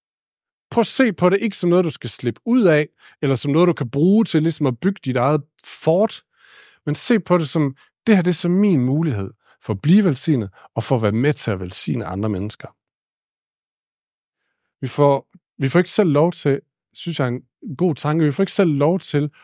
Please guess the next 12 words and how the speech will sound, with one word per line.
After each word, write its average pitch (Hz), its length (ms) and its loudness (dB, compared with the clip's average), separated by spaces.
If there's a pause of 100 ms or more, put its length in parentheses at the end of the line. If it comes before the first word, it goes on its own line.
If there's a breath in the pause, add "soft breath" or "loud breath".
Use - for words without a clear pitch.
(240 soft breath)
at 120 160 0
vælge 143 380 2 (280)
den 165 200 0
tid, - 360 0 (360)
eller 117 140 0
den 139 180 0
situation, 123 800 -2 (680)
som 123 200 -2
vi 170 80 2
er 165 40 2
sat 135 320 0
i. 95 100 -8